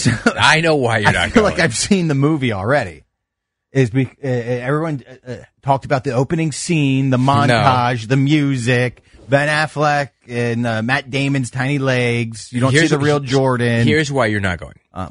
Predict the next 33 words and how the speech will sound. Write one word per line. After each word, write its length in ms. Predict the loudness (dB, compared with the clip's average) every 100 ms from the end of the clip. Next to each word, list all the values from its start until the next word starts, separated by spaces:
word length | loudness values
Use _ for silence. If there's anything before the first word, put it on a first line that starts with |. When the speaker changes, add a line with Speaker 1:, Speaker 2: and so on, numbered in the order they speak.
| -8
Speaker 2:
wh-, 140 | -10 -2
David 280 | 0 0 0
Falk, 480 | 2 2 2 -2 -8
the 80 | -8
guy 0 |
who 80 | -4
Speaker 1:
Because 440 | -2 0 2 4
Speaker 2:
played 140 | 2 0
David 180 | -2 0
Falk's 240 | -2 0
awesome. 240 | 2 2
Speaker 1:
you 80 | 4
already 220 | 4 4 4
Speaker 2:
Viola 220 | 2 2
Davis 360 | 0 0 -2
is 120 | -6 -2
great. 400 | 0 0 -2 -10 _ -12 -4
I've 60 | 2
Speaker 1:
on 40 | 2
Speaker 2:
heard 100 | 2
Speaker 1:
th-, 100 | 0
Speaker 2:
it 20 |
all. 140 | -4 -2
Speaker 1:
on 180 | -2
th-, 200 | -2 -10 -4
no, 240 | -2 0
on 180 | 0 -2
Thursdays, 880 | 0 2 2 0 0 2 2 0 -2
Speaker 2:
Yeah. 200 | -2 -2
Speaker 1:
you 420 | 0 0 0 -2
are 160 | 0 -2
here 260 | -2 -4
late. 380 | -4 -6 -12 -20